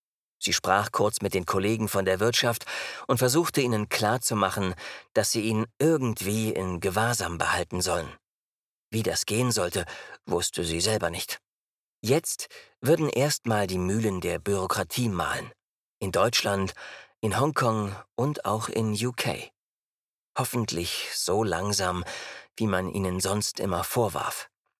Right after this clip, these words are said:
Charlotte wartete auf dem Flur. Zusammen gingen sie wieder in den Konferenzraum und Charlotte brühte einen weiteren Kaffee.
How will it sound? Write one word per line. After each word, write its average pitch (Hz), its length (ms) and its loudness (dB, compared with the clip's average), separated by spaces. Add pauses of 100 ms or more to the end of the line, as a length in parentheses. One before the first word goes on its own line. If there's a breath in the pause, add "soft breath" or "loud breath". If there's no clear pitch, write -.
(1160)
Charlotte 127 500 2
wartete 107 380 0
auf - 100 -4
dem 92 180 0
Flur. - 380 -4 (400)
Zusammen 117 540 2
gingen 98 260 0
sie 95 160 -4
wieder 95 220 2
in 90 80 -2
den 95 120 0
Konferenzraum 104 840 2 (380 loud breath)
und 117 280 2
Charlotte 127 540 4
brühte 110 440 0
einen 104 240 0
weiteren 107 360 0
Kaffee. 101 440 -2